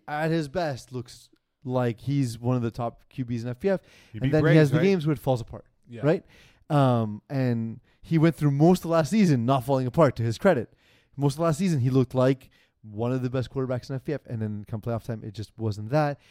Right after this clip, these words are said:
Speaker 1: And so I think K G P, just the high level of execution, we, we can't say enough about it. Um, they keep,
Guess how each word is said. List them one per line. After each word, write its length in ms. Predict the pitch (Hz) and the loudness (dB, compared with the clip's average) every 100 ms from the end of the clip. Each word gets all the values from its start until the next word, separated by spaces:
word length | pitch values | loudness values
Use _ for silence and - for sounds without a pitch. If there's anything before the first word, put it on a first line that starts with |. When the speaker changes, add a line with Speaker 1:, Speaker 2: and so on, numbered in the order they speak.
| _ _ - | _ _ -8
Speaker 1:
And 220 | 131 120 | -6 -6
so 520 | - 135 120 113 - _ _ | -2 0 0 -2 -6 _ _
I 140 | 156 | -4
think 160 | 156 156 | -2 -2
K 140 | - | -4
G 120 | 139 127 | -6 -6
P, 320 | 131 123 123 _ | -10 -10 -12 _
just 240 | 120 131 - _ _ _ - | -6 -6 -6 _ _ _ -12
the 80 | |
high 240 | 127 135 185 | -8 -2 0
level 260 | 170 131 | 2 0
of 60 | 110 | -2
execution, 680 | 113 - 117 - 110 98 98 _ | -10 -8 -8 -8 -10 -12 -16 _
we, 140 | 131 139 | -16 -14
we 120 | 139 | -6
can't 220 | 160 151 | -2 -2
say 120 | - | -2
enough 180 | 120 104 | -4 -6
about 280 | 98 104 104 | -6 -4 -2
it. 160 | 101 98 _ _ _ _ | -4 -6 _ _ _ _
Um, 440 | 131 123 117 107 101 | 0 2 2 -2 -6
they 100 | 127 | -6
keep, 260 | - 226 | -2 -4